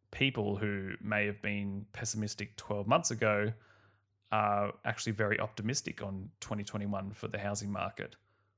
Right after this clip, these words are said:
And furthermore, what's happening now is where we saw regional centres do quite well over the last twelve months, and that especially comes off the back of people embracing the idea of working from home.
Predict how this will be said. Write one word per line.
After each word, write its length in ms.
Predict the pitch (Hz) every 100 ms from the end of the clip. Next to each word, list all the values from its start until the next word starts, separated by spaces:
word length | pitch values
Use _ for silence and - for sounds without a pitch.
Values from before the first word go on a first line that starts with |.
| _ _ _ _ _ _ _ -
And 100 | 120
furthermore, 680 | 165 170 135 120 113 104 -
what's 160 | 120 -
happening 340 | 127 120 107
now 360 | 107 127 120 110
is 380 | 110 107 110 - -
where 340 | - 117 123 123
we 420 | 117 110 107 - _ _
saw 640 | - - 107 110 104 104 - - -
regional 500 | 104 113 123 120 107
centres 460 | - 107 104 107 -
do 180 | 110
quite 460 | 104 - 107 104 -
well 340 | 110 107 113 -
over 160 | 107
the 80 | 104
last 300 | 104 104 -
twelve 260 | - 107 107
months, 440 | 107 104 - - - - - _ _ _ _ _ -
and 220 | 104 104
that 100 | 104 - -
especially 340 | - 117 -
comes 220 | 104 107 104
off 100 | -
the 80 |
back 240 | 104 104 -
of 140 | 107
people 320 | - 110 113
embracing 520 | 104 101 104 104 107 107
the 80 |
idea 340 | 104 104 107 107
of 140 | 104
working 280 | 107 104 110
from 160 | 107 101
home. 400 | 151 170 165